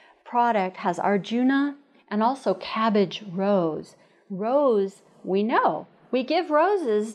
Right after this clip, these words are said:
to inspire love in people that we care about or want. We want them to feel better. We want to uplift them. We give them roses. And it turns out roses also soothe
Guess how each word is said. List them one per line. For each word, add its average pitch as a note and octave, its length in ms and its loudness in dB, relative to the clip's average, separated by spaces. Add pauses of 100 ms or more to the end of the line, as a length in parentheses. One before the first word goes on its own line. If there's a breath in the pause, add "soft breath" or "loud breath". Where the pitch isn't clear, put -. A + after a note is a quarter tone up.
to C4+ 100 4
inspire C#4 560 0
love C4 640 -2 (100)
in A3 140 2
people C4 520 -2
that - 200 -4
we B3+ 100 0
care C#4 260 -4
about F#3+ 420 0 (100)
or A3 120 2
want. A#3 360 0 (260 loud breath)
We C4 80 4
want B3+ 220 0
them C#4 120 2
to C#4 80 -2
feel C4+ 320 -2
better. F3+ 300 0
We F#3+ 140 0
want A3+ 240 0
to - 80 0
uplift A#3 420 2
them. E3+ 300 -2
We G#3+ 100 0
give A3+ 180 0
them A3+ 180 2
roses. F#3 540 -2 (480 soft breath)
And B3 180 2
it - 120 -2
turns C4 280 0
out G#3+ 280 2
roses A3+ 560 0
also B3 600 -2 (240 soft breath)
soothe C4+ 540 -2